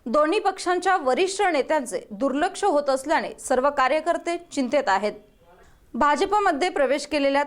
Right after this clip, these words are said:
राष्ट्रवादीचे ज्येष्ठ नेते विठ्ठल पाटील, काकाजी, काँग्रेस सेवा दलाचे अध्यक्ष अजित ढोले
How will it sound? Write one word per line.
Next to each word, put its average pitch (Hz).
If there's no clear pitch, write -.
राष्ट्रवादीचे 294
ज्येष्ठ 294
नेते 277
विठ्ठल 254
पाटील, 294
काकाजी, 262
काँग्रेस 285
सेवा 285
दलाचे 277
अध्यक्ष 247
अजित 294
ढोले 262